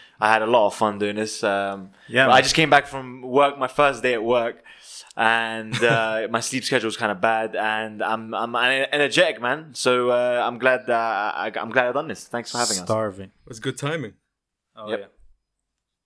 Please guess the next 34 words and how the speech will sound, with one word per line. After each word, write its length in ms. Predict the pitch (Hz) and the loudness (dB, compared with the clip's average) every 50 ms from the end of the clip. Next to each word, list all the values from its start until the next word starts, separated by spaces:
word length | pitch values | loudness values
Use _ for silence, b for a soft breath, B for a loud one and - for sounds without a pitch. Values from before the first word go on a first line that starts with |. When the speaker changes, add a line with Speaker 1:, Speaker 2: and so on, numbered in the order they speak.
| _ _ _ _ _ _ 123 110 107 | _ _ _ _ _ _ -18 -18 -16
Speaker 3:
Absolutely. 560 | 104 101 - - 104 104 117 110 101 98 - b b b b b b b b b - | -18 -18 -18 -16 -14 -14 -14 -14 -16 -20 -20 b b b b b b b b b -14
Uh, 320 | 120 120 120 120 123 131 | -10 -8 -8 -8 -8 -10
so, 220 | 127 - 135 127 120 | -10 -8 -8 -8 -8
guys, 480 | 120 135 139 147 151 139 135 - - - | -6 -6 -6 -6 -6 -8 -8 -10 -10 -10
uh, 380 | 120 110 110 110 113 113 113 110 110 _ _ _ _ _ _ - | -10 -10 -10 -8 -10 -10 -12 -14 -16 _ _ _ _ _ _ -18
if 200 | 113 - - - | -18 -16 -14 -12
you 80 | 110 | -12
would 120 | 110 107 - | -10 -10 -10
like 160 | 120 113 113 | -10 -10 -10
to 260 | - 123 117 113 110 | -8 -8 -8 -8 -10
check 300 | 101 - - - 113 104 _ - _ _ _ - | -12 -12 -10 -10 -10 -10 _ -20 _ _ _ -12
them 160 | 107 104 104 | -8 -6 -4
out 260 | 110 127 139 143 - | -4 -4 -6 -8 -10
and 280 | 107 101 101 101 101 _ _ _ _ _ _ _ _ | -12 -12 -12 -14 -16 _ _ _ _ _ _ _ _
hear 280 | _ - 113 110 110 104 | _ -8 -8 -8 -8 -10
to, 340 | - - - 120 113 107 101 - | -12 -16 -16 -14 -14 -14 -16 -14
hear 300 | 104 120 131 123 120 123 | -8 -2 0 0 0 -2
more 280 | 113 120 127 131 135 131 | -2 -4 -2 -2 -2 -2
about 300 | 120 113 110 107 107 101 | -4 -4 -4 -6 -6 -8
the 80 | 107 | -10
Highly 260 | 95 101 104 104 104 104 | -10 -8 -8 -8 -8 -10
Okay 180 | 95 - 104 | -10 -12 -16
podcast, 640 | 92 - 104 104 101 - - 98 104 104 - - - | -14 -12 -12 -12 -12 -12 -14 -14 -14 -14 -16 -12 -10
go 360 | 117 117 127 127 131 139 139 _ _ - | -8 -6 -6 -6 -8 -10 -14 _ _ -14
to 200 | - 131 110 110 | -12 -10 -10 -10
any 160 | 113 117 113 | -10 -10 -10
of 80 | 107 | -10
their 120 | 107 107 101 | -12 -12 -12
handles 540 | 104 107 107 104 107 104 104 101 - - _ _ _ _ _ - | -12 -12 -12 -12 -14 -14 -16 -16 -18 -20 _ _ _ _ _ -14
on 260 | 107 101 98 101 98 - | -12 -12 -12 -12 -14 -16
Twitter, 340 | - - 120 110 113 110 104 | -16 -14 -12 -10 -10 -10 -10
Instagram, 640 | 110 104 - - 110 - 107 101 101 101 101 98 - _ _ _ _ _ _ _ _ _ _ _ | -10 -12 -12 -12 -12 -12 -12 -10 -10 -12 -12 -14 -16 _ _ _ _ _ _ _ _ _ _ _
YouTube, 440 | 107 107 117 120 - - 117 110 104 | -10 -8 -8 -8 -8 -10 -10 -10 -10
Spotify. 640 | - - - 110 110 110 107 - - 104 98 98 | -10 -12 -10 -10 -10 -10 -10 -10 -12 -12 -12 -12